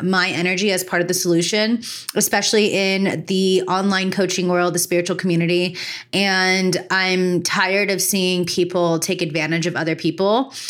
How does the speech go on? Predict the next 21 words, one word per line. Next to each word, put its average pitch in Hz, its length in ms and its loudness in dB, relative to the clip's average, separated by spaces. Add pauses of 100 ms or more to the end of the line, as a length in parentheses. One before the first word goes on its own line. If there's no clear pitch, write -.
(260)
Um, 175 580 2 (140)
and 190 580 2
clearly, 190 540 2
you 180 160 0
know, 175 100 0
there's, 175 320 -2
we're 190 160 2
in 196 80 0
a 196 80 2
lot 180 200 2
of 185 200 -2 (120)
interesting 185 520 -2
spaces 185 680 0
right 208 220 0
now. 220 240 2
Everyone, 185 760 0 (360)
we're 196 120 2
all 208 220 4
on 220 140 2
different 190 360 -2
boats, 185 500 2